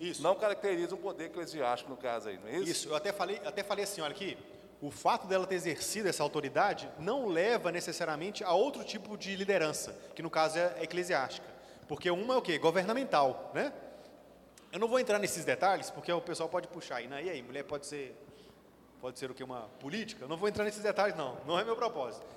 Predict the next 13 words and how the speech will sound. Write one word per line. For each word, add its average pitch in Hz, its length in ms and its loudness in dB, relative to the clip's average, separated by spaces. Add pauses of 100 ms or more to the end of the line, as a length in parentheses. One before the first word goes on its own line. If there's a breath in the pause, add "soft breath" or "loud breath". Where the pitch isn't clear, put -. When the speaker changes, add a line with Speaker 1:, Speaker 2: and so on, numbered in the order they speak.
(160 loud breath)
Speaker 1:
Mas 165 120 -6
eu 202 60 -4
quero - 180 12
mostrar 214 240 2
que - 80 -4
uma 254 140 4
coisa 240 220 4
não 262 160 2
leva 247 200 4
necessariamente 208 580 0
a 214 40 6
outra, 135 360 2 (220)
entendeu? 165 260 0